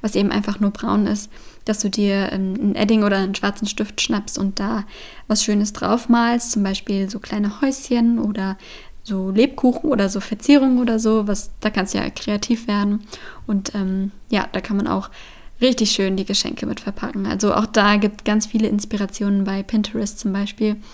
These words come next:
Da kannst du ja dann einfach mal schauen, äh, was dir am meisten zusagt. Und der Vorteil, wie gesagt, an skandinavischen Verpackungen ist, dass du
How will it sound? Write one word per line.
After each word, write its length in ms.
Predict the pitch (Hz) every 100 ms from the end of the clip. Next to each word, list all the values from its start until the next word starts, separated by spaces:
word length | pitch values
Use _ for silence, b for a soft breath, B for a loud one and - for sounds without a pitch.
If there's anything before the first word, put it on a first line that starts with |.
| B B B
Da 80 | -
kannst 360 | 202 196 - -
du 40 |
ja 120 | 196
dann 180 | 196 196
einfach 420 | - 202 190 -
mal 320 | 214 196 196 202 B B B
schauen, 460 | - 262 269 277 269
äh, 260 | 240 240 240
was 180 | 226
dir 420 | - 220 208 208 220 - - - -
am 160 | - 196
meisten 580 | 196 - 208 208 214 B B B
zusagt. 500 | - 247 - - -
Und 220 | 214 202 -
der 200 | 233 202
Vorteil, 380 | - 214 254 233
wie 80 | 226
gesagt, 320 | 220 240 -
an 120 | 208
skandinavischen 640 | - 208 202 202 202 202 220
Verpackungen 540 | 226 226 196 214 214
ist, 300 | 214 226 -
dass 160 | 202 -
du 220 | 233